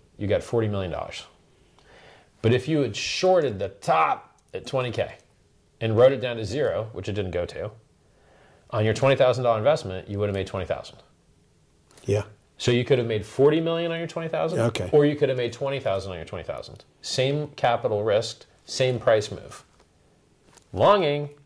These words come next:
Speaker 1: beats shorting by a lot, but people don't realize that, so they get wrecked over and
Speaker 2: Particularly
Speaker 1: over and
Speaker 2: new
Speaker 1: over
Speaker 2: technology.
Speaker 1: again. Yeah, like, shorting is at, is not symmetrical to longing. Longing murder shorting. The reason for it is you got twenty thousand units down here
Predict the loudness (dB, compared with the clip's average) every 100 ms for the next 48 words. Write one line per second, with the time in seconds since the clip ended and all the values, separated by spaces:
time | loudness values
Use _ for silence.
0 | -8 -2 -2 -2 -2 0 -2 -6 -12 _
1 | _ -8 0 2 2 -2 -14 _ _ _
2 | -12 -6 -4 -2 2 4 4 0 -8 -8
3 | -8 -6 -6 -6 -6 -8 -18 -12 -6 -4
4 | -2 2 2 2 2 2 2 0 -2 -6
5 | -6 -6 -8 -12 -14 _ -12 -12 -14 _
6 | _ -4 -2 0 4 4 2 -2 -4 -2
7 | -2 0 -4 -6 -14 _ _ -6 0 2
8 | 0 -4 -6 -2 -2 -2 -2 -2 -6 -6
9 | -6 -6 -6 -4 -2 -2 -2 0 0 0
10 | -4 -6 -8 -10 -2 0 0 -4 -4 -4
11 | -4 -8 -16 -20 -20 -20 -6 2 2 2
12 | 0 0 2 2 2 0 -4 -8 -10 -10
13 | -14 -16 _ _ _ _ _ 0 0 0
14 | 0 0 -6